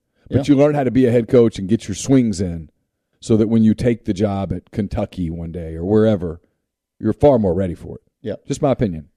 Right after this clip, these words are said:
Speaker 2: The other thing that's pretty cool about the Sun Belt, 'cause I just saw his name, Hardman was talking about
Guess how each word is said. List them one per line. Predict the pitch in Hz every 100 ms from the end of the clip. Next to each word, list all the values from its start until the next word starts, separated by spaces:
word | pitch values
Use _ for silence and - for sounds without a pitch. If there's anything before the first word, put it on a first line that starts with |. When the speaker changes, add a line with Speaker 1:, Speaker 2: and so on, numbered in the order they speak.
| _
Speaker 2:
The | - 143
other | 185
thing | - 147
that's | 131
pretty | - 139
cool | 123 139
about | 127 117
the | 107
Sun | 135 127
Belt, | 131 131
'cause | - 110
I |
just | 110 110
saw | 120 113
his | 101
name, | 110 113 113
Hardman | 95 117 113 107
was | 101
talking | - 110 107
about | 101